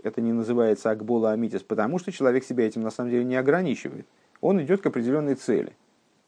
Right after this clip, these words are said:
И внешние силы на него не влияют, у него, он движется к реализации определенного своего собственного желания. А, просто в это желание необходимым образом включена сила ограничения.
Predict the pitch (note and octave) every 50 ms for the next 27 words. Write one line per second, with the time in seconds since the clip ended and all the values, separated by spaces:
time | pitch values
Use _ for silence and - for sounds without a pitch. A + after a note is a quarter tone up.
0 | _ _ _ _ _ _ - - - - - G2 G2+ G#2 A2 C3+ E3+ F#3 D#3+ F3
1 | C#3 B2+ A#2 - - E3 D#3 C#3 A#2+ A#2+ B2+ C3+ B2+ A2+ G#2 G2+ G2+ G2 G#2+ D3
2 | F#3+ - G#3 - C3 A#2 G2+ G#2+ A2+ A#2 A2+ E3+ G3+ F3+ D3+ - - G#2 F#2+ A2+
3 | G#2+ G#2 A2 A2 C3 A#2+ G2+ - - F#2+ - G#2 G2 G#2+ B2 A2+ G2 E2+ - -
4 | F#2 F#2+ - - D3 E3 D#3+ - - G#2 F2+ F2+ F#2 G2 G2 G#2 D#3 F#3+ A3 A#3
5 | A3+ - _ _ _ _ _ _ _ - G#2 G#2 G#2 - - C3+ B2 A#2 - A2+
6 | G#2 G#2 C3+ D#3 D3 D3+ A2 G#2+ G2 A2 A2+ C3 E3+ G#3 B3 B3 A3+ C3 G2 -
7 | - _ - - - A#2 A#2 A#2 A2 - - C3 A#2+ B2 D3+ D#3 C3+ A2+ G#2+ A#2
8 | D#3 G3+ G3+ G#3 D#3 B2+ A#2 G#2+ - - A2 G#2+ - C#3+ C#3+ C#3+ C#3 - C#3 C3
9 | B2+ A#2+ A#2 A2+ A#2 A#2 A#2+ A2+ - - F2+ - - -